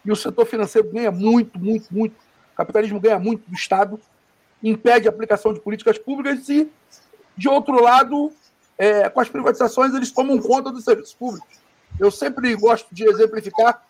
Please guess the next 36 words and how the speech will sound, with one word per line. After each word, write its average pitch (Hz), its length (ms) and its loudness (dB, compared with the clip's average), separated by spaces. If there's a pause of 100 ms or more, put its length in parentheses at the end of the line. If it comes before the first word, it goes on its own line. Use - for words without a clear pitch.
(300)
que 220 80 -6
quando 240 180 4
eu 220 100 4
passo 220 280 0
numa 202 100 -2
estrada 208 400 0
que 208 60 -2
é 196 40 -4
concedida, 196 720 -4 (460)
o - 60 -8
nome 208 180 2
é - 20 -6
bonito, 233 320 -4
concessão, 226 600 -2
né? 247 120 -2 (1040)
É, 151 440 -6
o 170 140 -4
nome 214 200 2
é - 20 4
bonito, 202 240 -6
concessão, 240 520 -2
um - 20 -4
negócio 208 220 0
diferente. 220 440 -2 (480)
É, 175 540 2 (340)
mas 226 160 2
a 262 60 2
única 302 280 2
coisa 262 360 0
que 262 100 -2
é 233 60 2 (300)
privado 220 640 2 (260)
na 233 160 2
concessão 247 580 0
da 214 100 0
estrada 240 600 2